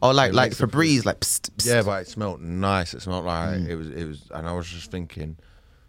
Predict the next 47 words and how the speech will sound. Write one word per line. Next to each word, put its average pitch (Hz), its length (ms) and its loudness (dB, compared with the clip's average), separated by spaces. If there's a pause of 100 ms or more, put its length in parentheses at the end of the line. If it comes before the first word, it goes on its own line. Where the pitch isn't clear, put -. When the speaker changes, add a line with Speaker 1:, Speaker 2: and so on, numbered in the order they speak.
(160)
Speaker 2:
everywhere 117 500 -2
should - 200 -14
have 76 260 -14
this. - 300 -16
This - 140 -10
Speaker 1:
Everywhere 220 280 -2
Speaker 2:
shouldn't, 196 40 -8
Speaker 1:
should 208 80 -6
have 190 120 -4
a 190 60 -10
bit 196 180 -6
of 185 60 -6
mist. 196 160 -4
Speaker 2:
shouldn't 135 360 -4
just 92 260 -8
be 92 140 -4
limited 85 800 -4 (200)
to 78 760 -6 (720)
the 85 160 -2
extraordinarily 78 1120 -6
wealthy. 80 640 -4
This 69 120 -12
should - 400 -10
be, 71 300 -8 (600)
this 92 120 -12
should - 180 -10
be 98 100 -4
allowed 87 360 -2
for - 180 -10 (100)
everyone. 101 540 -2
Like, 101 160 -8
how 117 160 0
much 92 340 -10
better 87 220 0
would 82 200 -6
the 73 80 -10
world 73 400 -8
be? 76 40 -4
Speaker 1:
Psychologically, 196 880 0
imagine 131 380 0
just 117 160 -6
walking 127 380 -2
by, 104 220 2
having 104 240 -2
a 95 40 -2
bad 104 360 0
day, 92 300 2